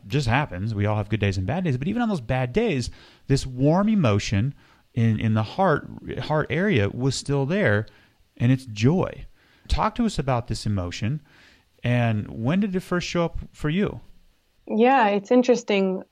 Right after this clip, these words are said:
Speaker 2: I, I share that with you in that it was almost like this roller coaster where you're, like, chasing the highs and then dramatic lows and, and, and, and getting upset over things that don't even require the attention. And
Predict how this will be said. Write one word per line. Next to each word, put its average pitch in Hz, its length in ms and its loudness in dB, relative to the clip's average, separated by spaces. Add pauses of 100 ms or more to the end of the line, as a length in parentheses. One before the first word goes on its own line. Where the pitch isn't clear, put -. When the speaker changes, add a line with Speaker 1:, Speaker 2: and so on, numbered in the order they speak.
(140)
Speaker 2:
I, 220 200 2
I 220 120 4
share 247 360 6
that 208 220 4
with 190 220 -2
you 208 180 2
in 190 140 0
that 185 140 2
it 180 120 8
was 180 400 -2 (420)
almost 269 280 4
like - 180 2
this 196 200 -4
roller 190 320 4
coaster 180 460 0
where 175 160 2
you're, 175 280 2
like, 175 280 0 (400)
chasing 214 480 2
the 180 100 2
highs 185 520 2
and 180 160 -4
then 175 260 -4 (220)
dramatic 208 600 2
lows 196 600 0
and, 175 260 -6 (460)
and, 214 200 -2
and, 214 240 0
and 214 360 0
getting 254 260 4
upset 220 340 0
over 208 180 -2
things 214 260 -4
that 196 120 -6
don't 202 220 0
even 190 380 -2 (180)
require 208 560 2
the 196 160 0
attention. 196 600 -4
And 175 240 -6